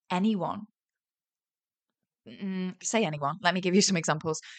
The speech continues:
So let's say someone who makes you feel powerful and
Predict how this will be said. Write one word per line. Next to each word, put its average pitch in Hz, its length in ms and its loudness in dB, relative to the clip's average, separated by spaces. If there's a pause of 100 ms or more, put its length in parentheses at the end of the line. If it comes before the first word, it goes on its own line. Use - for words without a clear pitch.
So 226 360 6
let's 294 380 0
say 185 360 2
someone 247 440 0
who 226 160 2
makes 208 300 0
you 202 80 -2
feel 175 340 -2
powerful 226 840 2
and 175 420 0